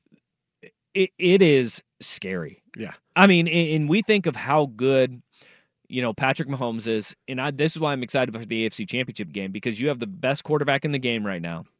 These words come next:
Speaker 1: going up against a defense that is so multiple and does not get enough credit for how good they are. And they absolutely punished the Houston Texans. Houston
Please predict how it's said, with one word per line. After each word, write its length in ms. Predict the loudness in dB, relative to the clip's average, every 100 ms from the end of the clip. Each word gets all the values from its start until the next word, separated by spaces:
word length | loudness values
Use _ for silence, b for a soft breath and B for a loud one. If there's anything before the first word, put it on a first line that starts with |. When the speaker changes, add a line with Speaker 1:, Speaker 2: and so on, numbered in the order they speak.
| b b b b
Speaker 1:
going 280 | -4 -2 0
up 140 | -2 -2
against 360 | -4 -4 -2
a 80 | -2
defense 580 | 0 -2 0 -2 -2 -8
that 320 | -4 0 0 -2
is 180 | -4 -4
so 220 | -2 -2
multiple 340 | 0 0 0 -4
and 120 | -2
does 180 | -2 0
not 180 | -2 -2
get 140 | -2
enough 240 | -2 -4
credit 320 | -2 -2 -2 -4
for 160 | -6
how 380 | -2 0 2 0 B B B -6
good 260 | 0 2 4
they 200 | 2 4
are. 380 | 2 0 -4 _ _ _ _
And 640 | -4 -2 0 0 -2 -6 -10 _ _
they 400 | -18 -6 2 4
absolutely 680 | 6 2 0 -2 -2 -2 -4 _ -18
punished 640 | -12 -6 -6 -6 -12 -16 _ _ _ _
the 100 | -6
Houston 320 | -4 -6 -6
Texans. 360 | -8 -8 -10 -12
Houston 440 | -2 -2 -2 -8